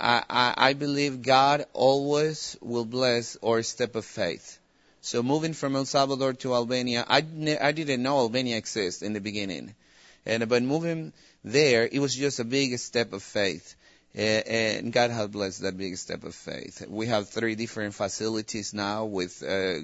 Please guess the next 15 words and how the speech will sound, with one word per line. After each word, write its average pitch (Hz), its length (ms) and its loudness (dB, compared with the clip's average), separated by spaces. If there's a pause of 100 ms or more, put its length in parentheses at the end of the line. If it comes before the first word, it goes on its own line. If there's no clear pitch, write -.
(160)
groups 107 300 -4
going 101 240 -4
on. 110 280 -4
We 107 180 0
are, 101 300 2 (200)
we 107 120 -2
have 113 100 0
translated 113 680 -2
different 101 460 -4
books 110 360 -2
in, 101 180 -6
into 101 480 -6
discipleship 101 720 -6
for 101 160 -8
children. 113 560 -4